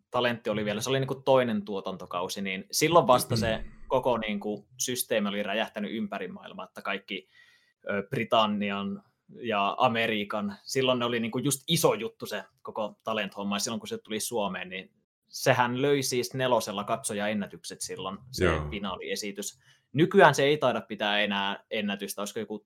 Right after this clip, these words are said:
Speaker 1: Tanssii tähtien kanssa tai joku,
Speaker 2: Joo,
Speaker 1: tai mä en
Speaker 2: joo,
Speaker 1: tiedä,
Speaker 2: joo.
Speaker 1: näkyykö Tanssii tähtien kanssa nelosella, mutta kuitenkin
Speaker 2: No jossain
Speaker 1: silloin
Speaker 2: siinä.
Speaker 1: se oli tosi iso juttu, ja niin, niin. Kyllä mä väittäisin, että se on ehdottomasti mun elämän yksi niitä eniten tavallaan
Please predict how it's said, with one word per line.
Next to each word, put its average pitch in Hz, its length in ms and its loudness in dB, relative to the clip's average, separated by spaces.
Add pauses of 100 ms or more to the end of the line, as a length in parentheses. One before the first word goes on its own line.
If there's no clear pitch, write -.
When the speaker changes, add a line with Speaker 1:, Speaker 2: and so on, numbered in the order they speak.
(120)
Speaker 1:
Tanssii 98 400 -4
tähtien 92 440 -8
kanssa 90 280 -10
tai 92 140 -8
joku, 95 100 6
Speaker 2:
Joo, 87 260 4
Speaker 1:
tai 80 120 -4
mä 120 100 4
en 131 60 4
Speaker 2:
joo, - 80 -8
Speaker 1:
tiedä, 117 200 0
Speaker 2:
joo. 107 80 0
Speaker 1:
näkyykö 107 240 -6
Tanssii - 380 -6
tähtien 107 320 -6
kanssa 101 200 -8
nelosella, 107 380 -4
mutta 101 140 -10
kuitenkin 104 420 -4
Speaker 2:
No 85 100 -2
jossain 78 280 0
Speaker 1:
silloin 190 180 6
Speaker 2:
siinä. 151 140 4
Speaker 1:
se 135 60 2
oli 117 140 0
tosi 117 380 -2
iso 107 340 -6 (240)
juttu, 104 340 -10
ja 95 240 -4 (600)
niin, 104 300 0
niin. 104 260 -2 (840)
Kyllä 196 140 12
mä 247 120 10
väittäisin, 226 400 6
että 143 120 -2
se - 80 2
on 143 100 2
ehdottomasti 135 580 -2
mun 110 160 -2
elämän 107 400 0
yksi 107 280 -8
niitä 101 300 -6 (280)
eniten 117 480 2
tavallaan 95 640 -4